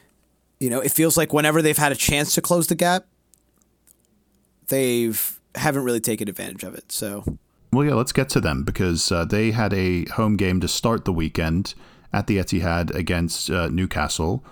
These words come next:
Speaker 2: They won two nil with goals from Phil Foden and, uh, Bernardo Silva. And, you know, even though there's been, I think, a fair bit of, maybe not criticism, that might be a strong word, but, you know, people are starting to ask questions about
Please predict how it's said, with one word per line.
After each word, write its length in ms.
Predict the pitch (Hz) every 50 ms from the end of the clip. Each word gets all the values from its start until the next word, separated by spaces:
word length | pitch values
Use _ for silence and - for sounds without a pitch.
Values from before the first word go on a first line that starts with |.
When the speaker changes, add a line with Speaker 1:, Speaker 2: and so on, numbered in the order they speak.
| - - - - - -
Speaker 2:
They 100 | - 85
won 240 | 80 87 90 87 82
two 240 | - - - 120 113
nil 260 | 104 92 95 107 139
with 240 | - - 101 95 -
goals 260 | - 92 85 85 -
from 200 | - - 82 78
Phil 240 | - - 113 104 95
Foden 520 | - 104 95 92 90 98 92 90 90 -
and, 320 | 71 85 82 85 85 82 85
uh, 120 | 85 80
Bernardo 340 | - 85 90 85 85 80 80
Silva. 580 | - - - 95 92 92 90 110 123 143 139 - - - - - - - - - - - _ _ _ - - - _ _
And, 500 | 107 104 104 104 101 104 104 101 98 - - -
you 240 | - - - 127 139
know, 140 | 139 131
even 220 | - 147 151 170 160
though 120 | 156 147
there's 180 | 135 139 127 -
been, 380 | - 135 131 123 123 120 113
I 100 | - -
think, 420 | 107 90 101 - - 135 123 110 - -
a 80 | 120
fair 200 | 104 - 127 123
bit 200 | 117 117 117 113
of, 580 | 117 107 104 101 98 92 - - - - - - - - -
maybe 140 | 160 147 156
not 100 | 131 -
criticism, 600 | - - 127 110 101 - - 180 - 98 101 98
that 80 | 104
might 120 | 107 92 -
be 100 | 95 85
a 40 | 76
strong 400 | - - - 104 85 85 80 80
word, 360 | 82 85 85 90 98 104 -
but, 120 | - 90
you 80 | 98 110
know, 100 | 104 92
people 240 | - 127 117 120 107
are 40 |
starting 240 | 98 - - 101 98
to 60 | 90
ask 260 | 156 87 90 - - -
questions 520 | - 92 87 - - 107 98 95 95 95
about 340 | 87 85 85 82 87 85